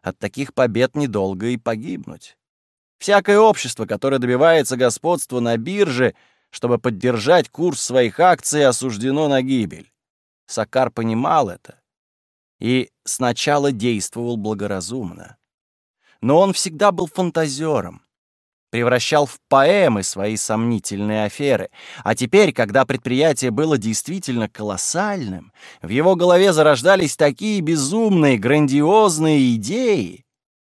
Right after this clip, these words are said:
что он сам не решался сформулировать их. Ах, если бы ему миллионы, миллионы без конца, как у этих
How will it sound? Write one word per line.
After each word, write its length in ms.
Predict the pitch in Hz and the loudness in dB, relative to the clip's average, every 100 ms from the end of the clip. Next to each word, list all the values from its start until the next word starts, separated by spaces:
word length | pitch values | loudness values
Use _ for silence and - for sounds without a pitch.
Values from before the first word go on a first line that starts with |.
| _ _ _ _ _ _ | _ _ _ _ _ _
что 320 | - - 117 | -10 -4 -2
он 120 | 110 | -2
сам 460 | 107 - 185 208 147 | -2 0 2 4 2
не 80 | 120 | 0
решался 480 | 104 - 92 - | -4 -8 -8 -8
сформулировать 800 | 98 - 107 107 95 87 85 - | -8 -8 -4 -2 -4 -8 -14 -20
их. 240 | - - _ _ _ _ _ _ _ _ _ | -20 -20 _ _ _ _ _ _ _ _ _
Ах, 320 | - - - | -8 -6 -6
если 480 | 87 113 - - 123 | -10 -8 -8 -6 -4
бы 180 | 113 127 | -2 -2
ему 300 | 120 120 147 | -2 0 0
миллионы, 800 | 131 123 113 135 156 135 95 - _ _ _ - | 0 0 -2 0 0 0 -4 -8 _ _ _ -14
миллионы 720 | 92 110 135 143 160 196 190 180 | -4 0 4 6 6 6 6 2
без 300 | 127 165 - | 2 0 0
конца, 840 | - 143 120 - 170 196 190 127 | 2 2 2 0 4 6 8 6
как 260 | - 95 104 | 0 -6 -4
у 80 | |
этих 440 | 113 117 123 - | -2 -2 -4 -8